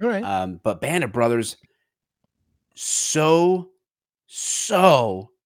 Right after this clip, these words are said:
Speaker 2: good. So it made me miss Tales of Valor like nobody's business.
Speaker 1: Dude, don't get me
Speaker 2: I'm
Speaker 1: started
Speaker 2: like,
Speaker 1: back
Speaker 2: "Oh
Speaker 1: on
Speaker 2: my
Speaker 1: that, man.
Speaker 2: gosh." I'm like, "The countless, countless stories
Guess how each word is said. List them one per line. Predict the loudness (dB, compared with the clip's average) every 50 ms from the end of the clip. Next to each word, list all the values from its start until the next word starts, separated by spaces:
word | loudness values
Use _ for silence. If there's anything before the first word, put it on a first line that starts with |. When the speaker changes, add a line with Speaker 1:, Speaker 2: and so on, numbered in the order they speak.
| _ _ _ _ _ _ _ _ -20 -20 _ _
Speaker 2:
good. | -8 -4 -4 -2 -4 -4 -8 -14 _ _ _ _ _
So | -18 -12 -4 0 2 2 2
it | 2 0 0
made | 2 2 2 2
me | 2 0 0
miss | 0 0 0 -2 -2 -4
Tales | -6 -4 -2 -2 -2 -2 -2
of | -4 -4 -2
Valor | -2 0 0 0 0 -2 -2 -2
like | -2 -4 -4 -4 -6
nobody's | -8 -4 0 2 2 2 2 2 0 0 -2 -4 -6
business. | -8 -6 -6 -6 -8 -10 -12 -12 -14 -16 -18 _ _ -20 -20 -10 -4
Speaker 1:
Dude, | -2 0 0 0 0 -2
don't | -2 -4 -4 -4
get | -4 0
me | 2
Speaker 2:
I'm | 4 4 4 4
Speaker 1:
started | 2 0 0 -2 -4 -6
Speaker 2:
like, | -10 -12
Speaker 1:
back | -8 -4 0
Speaker 2:
"Oh | 2 2 2
Speaker 1:
on | 2 2
Speaker 2:
my | 0 -4 -4
Speaker 1:
that, | -6
man. | -8 -6
Speaker 2:
gosh." | -2 0 0 0 0 -2
I'm | -6 -6
like, | -6 -6 -6 -10
"The | -14 -14 _ -16
countless, | -18 -18 -16 -14 -4 0 2 2 2 2 0 -4 -6 -6 -6 -8 -12 -16 _ _ _ _ _ _ _ _ _ _ _ _ _ _
countless | -14 -12 -10 -10 -4 0 2 4 4 4 2 0 -4 -4 -4 -4 -6 -10 -14 _ _
stories | -16 -14 -14 -12 -12 -8 -2 0 2 4 4 4 2 0 -4 -8 -12 -14